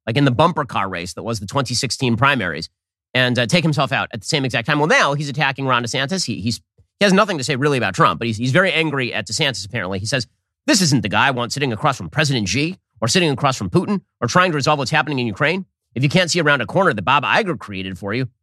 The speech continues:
I don't think Ron DeSantis is a conservative." So, in other words, you think he's too harsh with Disney, so you don't want him sitting with Xi or Putin. Meanwhile, Donald Trump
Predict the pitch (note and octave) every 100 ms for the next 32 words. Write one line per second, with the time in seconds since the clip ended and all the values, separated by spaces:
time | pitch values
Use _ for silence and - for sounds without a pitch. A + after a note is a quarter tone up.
0 | _ _ - A#3+ G3 E3 D#3 D#3 D3 D#3+
1 | C#3 E3+ E3+ F#3+ D3+ D#3 C#3+ - _ D#3
2 | F3 E3 C3+ - D#3+ G#3 E3 - A3 F#3
3 | F3+ E3+ C#3+ D#3+ B2+ F2+ F2 A#2+ C#3 C#3
4 | A#2+ - C3+ G2 F#2 C3+ F3 _ _ _
5 | - C3 D#3+ E3 F#3 - _ - F#3+ A#3+
6 | D3 A2 G#2 _ _ - A#3+ A3+ - G3
7 | F#3+